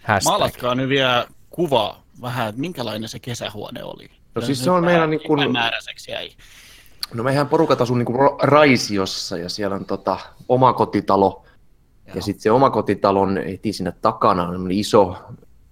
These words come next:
Speaker 3: iso patio. Ja sitten siinä heitä pa-, patio niinku vieressä, vähän niinku kiinni siinä talossa on sitten semmonen kesä-, kesähuone. Siellä on tota iso ruokapöytä ja siellä on grillit ja kaikki, tai siis toi isot muurinpohjagrillit. Ja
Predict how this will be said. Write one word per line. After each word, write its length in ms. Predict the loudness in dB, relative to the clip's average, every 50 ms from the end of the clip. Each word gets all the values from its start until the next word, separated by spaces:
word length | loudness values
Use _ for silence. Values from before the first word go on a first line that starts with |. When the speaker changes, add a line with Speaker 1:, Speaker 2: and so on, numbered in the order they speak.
| _ _ _ _ -20 _ _ _ _ _ _ -8
Speaker 3:
iso 280 | -8 -4 -2 -2 -2 0
patio. 840 | 2 2 0 2 2 2 4 4 6 8 6 6 4 2 -6 -18 _ _ _ -20 -20 -20 _ _ _ _ _ _ _ -10
Ja 80 | -8
sitten 280 | -6 -6 -4 -4 -4 -6
siinä 320 | -2 0 0 2 2 2
heitä 220 | 2 2 2 0 -2
pa-, 220 | -2 -2 -8 -4 -2
patio 280 | -2 -2 2 2 2 2
niinku 260 | 2 0 -2 -2 2
vieressä, 440 | 4 6 6 6 4 4 2 2 4
vähän 160 | 4 4 4
niinku 160 | 4 2 0
kiinni 460 | 0 0 4 6 6 6 6 4 2
siinä 540 | 0 -2 -4 -2 0 0 2 2 2 0 -2 -2 -8 -16 -20 -20 _ _ -20 _ _ _ _ _ _ _
talossa 460 | 0 2 2 4 2 2 0 -4 -10 -10
on 100 | -10 -12
sitten 240 | -14 -14 -14 -14
semmonen 320 | -12 -10 -8 -6 -6 -4 0
kesä-, 420 | 2 2 4 4 4 4 4 2 0 -2 -2
kesähuone. 680 | -2 0 2 4 2 2 4 4 6 6 6 6 2 0
Siellä 200 | -2 -2 -2 -2
on 80 | -2 -4
tota 200 | -6 -6 -4 -4
iso 260 | -2 0 2 2 2
ruokapöytä 800 | 2 4 4 4 2 2 -2 -4 -4 -4 -4 -6 -6 -6 -6 -6
ja 140 | -6 -6 -8 -12 _ _ -20 -20 -20 -20 -12
siellä 200 | -6 -2 0 0 0
on 60 | 0 0
grillit 480 | 0 2 4 4 4 4 2 0 -2
ja 80 | -4 -2
kaikki, 320 | 0 2 2 2 0 -2 -4
tai 120 | -4 -4
siis 140 | -4 -4 -4
toi 180 | -2 0 0 0
isot 280 | 0 -2 -4 -2 0
muurinpohjagrillit. 960 | 0 2 2 2 2 2 0 -2 -4 -4 -4 -8 -6 -6 -4 -4 -4 -6 -8 -10 -12
Ja 120 | -14